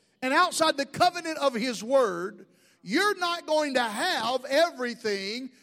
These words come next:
that the Bible says you can have because you're out of alignment.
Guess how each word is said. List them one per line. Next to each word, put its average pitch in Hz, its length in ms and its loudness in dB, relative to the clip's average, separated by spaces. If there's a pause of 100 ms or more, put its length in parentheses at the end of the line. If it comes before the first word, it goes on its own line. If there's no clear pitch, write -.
(100)
that 277 180 4
the 254 100 -2
Bible 277 400 0
says 285 320 0
you 302 100 -2
can 269 200 -8
have 240 480 -4 (360)
because 277 460 0
you're 269 180 -2
out 269 280 2
of 269 120 2
alignment. 330 840 2